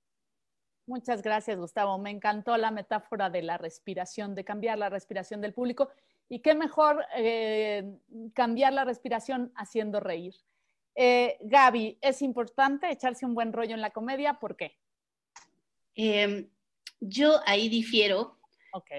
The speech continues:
Speaker 2: Yo siento que no, no, no necesariamente, aunque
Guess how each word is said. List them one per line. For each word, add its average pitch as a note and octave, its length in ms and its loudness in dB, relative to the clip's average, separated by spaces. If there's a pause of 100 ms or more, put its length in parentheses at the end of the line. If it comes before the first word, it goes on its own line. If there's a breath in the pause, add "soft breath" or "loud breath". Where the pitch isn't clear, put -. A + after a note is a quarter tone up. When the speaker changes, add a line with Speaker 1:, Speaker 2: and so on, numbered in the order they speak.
(180)
Speaker 2:
Yo G#3 120 -6
siento A3 460 2
que G3+ 160 2
no, G#3 540 6
no, G#3 420 4
no A3+ 180 6
necesariamente, G#3 760 4
aunque B3+ 680 6